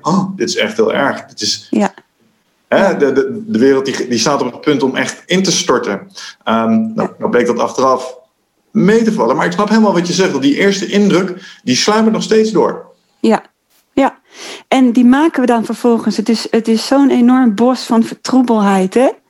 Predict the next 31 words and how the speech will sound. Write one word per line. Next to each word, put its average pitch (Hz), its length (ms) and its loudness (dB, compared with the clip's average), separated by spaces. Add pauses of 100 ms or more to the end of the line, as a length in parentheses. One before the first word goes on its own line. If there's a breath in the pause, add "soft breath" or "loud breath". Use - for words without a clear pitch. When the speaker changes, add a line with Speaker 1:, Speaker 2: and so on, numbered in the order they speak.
(760 soft breath)
Speaker 2:
Dat, 226 380 -2 (100)
dat 220 240 0
wij 226 140 2
zien 262 220 4
door 226 120 2
de 226 80 0
bomen 208 360 2
dat 202 160 0
bos 214 280 0
niet 196 180 0
meer. 226 440 4
We 220 80 0
hebben 240 260 2
dan 226 120 2
op 226 80 0
een - 60 -6
gegeven 254 240 2
moment 233 120 2
alleen 240 240 4
nog 269 140 2
maar 214 320 2
onze 226 280 2
eerste 233 280 2
conclusie 262 460 2
waar 240 160 0
van 247 160 0
alles 247 280 2
op 233 160 -2
door 247 280 2
geassocieerd 208 800 -2
wordt. 208 400 -2